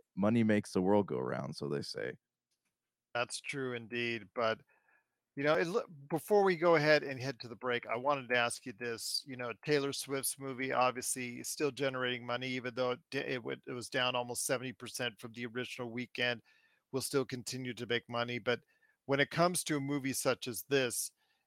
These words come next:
Speaker 2: it is something that's gonna be at the forefront, a talk for the Oscars, but there are several other movies as well, including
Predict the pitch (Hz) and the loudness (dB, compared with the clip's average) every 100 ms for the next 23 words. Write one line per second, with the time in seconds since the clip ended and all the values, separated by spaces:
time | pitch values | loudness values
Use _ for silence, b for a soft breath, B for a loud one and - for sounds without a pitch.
0 | _ _ 139 135 139 - 151 131 139 131 | _ _ 2 4 2 4 2 2 2 2
1 | - 139 127 117 135 147 - 135 - 139 | 2 -2 -2 4 8 8 6 -4 -4 0
2 | 156 139 - 123 120 - 113 - 131 131 | 0 0 -2 -2 -2 -6 -4 2 4 4
3 | - - 131 131 120 131 131 135 131 135 | 0 -6 -2 0 0 -2 0 4 6 4
4 | - 127 117 113 - - 123 117 - 139 | 0 -6 -8 -8 -10 0 0 0 -2 -2
5 | 139 - 156 139 135 127 120 127 139 135 | 0 2 2 2 2 2 -2 -6 -6 -6
6 | - - 135 131 127 127 - 170 165 143 | -8 -10 0 2 2 -2 -6 -4 -2 -2